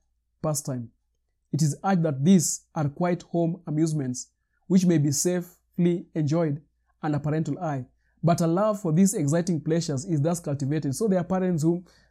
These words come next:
have you seen parents whom, when, when their, when their young daughters can dance, that is, that is their joy. That is their joy.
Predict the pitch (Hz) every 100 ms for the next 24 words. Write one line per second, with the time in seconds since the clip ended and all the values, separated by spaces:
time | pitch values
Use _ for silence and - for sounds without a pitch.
0 | _ 160 156 208 202 233 196 190 190 160
1 | 180 165 - _ _ _ _ _ _ _
2 | 175 165 175 165 160 160 196 170 160 156
3 | 151 165 185 185 165 160 165 139 123 -
4 | _ _ _ 156 147 165 170 135 - -
5 | _ - 170 180 160 139 - _ - 170
6 | 170 139 143 127 165 147 120 - _ _
7 | _ _ _ _ _ _ _ _ _ _
8 | _ 156 170 180 147 139 135 156 131